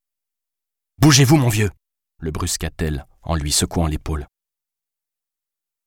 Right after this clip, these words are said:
Il cligna des yeux et écrasa un bâillement avant de se redresser péniblement. Lorsqu'il ouvrit les paupières,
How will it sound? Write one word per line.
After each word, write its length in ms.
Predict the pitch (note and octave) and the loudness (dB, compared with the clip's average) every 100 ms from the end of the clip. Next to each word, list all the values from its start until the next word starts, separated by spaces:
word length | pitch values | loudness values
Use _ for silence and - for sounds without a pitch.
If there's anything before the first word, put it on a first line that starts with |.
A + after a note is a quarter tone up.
| _ _ _ _ _ - | _ _ _ _ _ 0
Il 200 | A2 - | 0 0
cligna 440 | - C3+ B2 A2 | -2 2 4 4
des 280 | E2 D#2+ E2+ | 2 2 0
yeux 200 | B2+ - | -2 -2
et 260 | F#2+ F2 G#2 | -2 -2 -2
écrasa 460 | - - G2+ G#2+ | -2 0 0 0
un 140 | D#2+ C2+ | 0 0
bâillement 580 | C#2 G2 F2 E2 A2+ - | 2 4 4 2 0 -4
avant 260 | - F#2 G#2 | -2 0 2
de 120 | E2 | 0
se 240 | D2+ - C#2+ | -2 -2 -4
redresser 680 | C#2+ F#2+ F2 E2+ - - | -2 -2 0 0 0 -2
péniblement. 760 | F2 - F2 E2+ A#1+ C#2 C#2+ C2+ _ _ _ _ _ _ _ _ _ _ _ _ _ - | -4 0 2 0 -2 -4 -4 -6 _ _ _ _ _ _ _ _ _ _ _ _ _ -6
Lorsqu'il 400 | G2+ - - G2+ | -4 -2 0 4
ouvrit 260 | A#2+ A2+ | 4 4
les 100 | D#2+ | 0
paupières, 500 | D2 E2 - B2 C3+ | 0 -2 -2 -4 -4